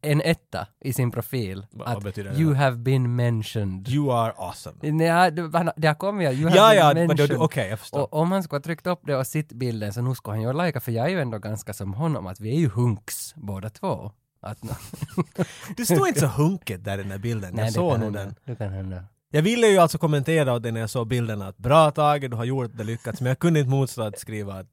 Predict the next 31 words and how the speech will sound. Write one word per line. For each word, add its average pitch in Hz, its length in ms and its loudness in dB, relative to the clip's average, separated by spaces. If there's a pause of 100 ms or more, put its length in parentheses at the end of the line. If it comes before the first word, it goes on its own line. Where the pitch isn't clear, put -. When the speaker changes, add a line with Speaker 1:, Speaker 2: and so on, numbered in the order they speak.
(480)
Speaker 2:
om 127 240 -4 (180)
du 135 160 -6
ska 127 180 -2
suga 123 380 0
av 120 140 4
honom 101 260 -4
skulle 104 200 -12
du 101 60 -6
ha 98 40 -8
säkert 92 340 -10 (140)
fått 92 200 -10
mera 90 240 -10
likes. - 600 -8
Speaker 1:
Det 165 120 0
var 202 140 6
någon 185 260 4
dick 139 160 0 (160)
joke 107 340 -2
där. 160 1300 -2 (460)
<laughs> - 0 -
Men, 175 400 2
men 185 120 0
alltså, 170 180 -2
skulle 143 260 -6
du - 40 -6
suga 131 420 -6
av 104 60 -8
Stallone 85 580 -10
då? - 100 -18 (460)
Speaker 2:
Wow. 151 320 6 (600)
Uh, 170 960 6